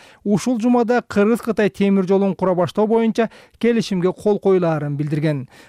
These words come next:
Кытайдын өкмөт башчысы Ли Кетсан да Шанхай кызматташуу уюмунун саммитинде Кытай, Кыргызстан, Өзбекстан темир жолун курууну тездетүү зарылдыгын белгиледи.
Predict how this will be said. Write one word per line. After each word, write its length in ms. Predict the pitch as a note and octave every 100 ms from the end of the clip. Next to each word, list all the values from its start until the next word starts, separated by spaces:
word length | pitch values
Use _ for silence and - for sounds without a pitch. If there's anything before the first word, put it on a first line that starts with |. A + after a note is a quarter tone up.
| -
Кытайдын 420 | B3 A#3 B3 A3
өкмөт 320 | G3 - F3
башчысы 220 | D3+ F3+ - G#3+ F#3
Ли 180 | F3+
Кетсан 460 | F3 F#3 - G3 G3
да 100 | A3+
Шанхай 320 | - F3 F#3
кызматташуу 560 | E3 E3+ F3 F3+ - F#3
уюмунун 300 | F#3 F3+ F#3
саммитинде 580 | G#3 A3 A3 A#3+ B3 A#3+ - - _
Кытай, 380 | - - A3 B3
Кыргызстан, 580 | - A3+ G#3+ - A#3 A#3
Өзбекстан 640 | A#3 A3 F#3+ A3+ - B3
темир 320 | A3 G#3 G3+ F3+
жолун 280 | F#3+ G3
курууну 440 | - F#3 F3+ G3 A3+ - _ -
тездетүү 560 | A#3+ C4+ G3+ A#3 A3 G#3+
зарылдыгын 760 | F#3+ F#3+ E3+ D3+ C#3 C#3 C3
белгиледи. 540 | C#3 C#3+ D3+ C#3+ A#2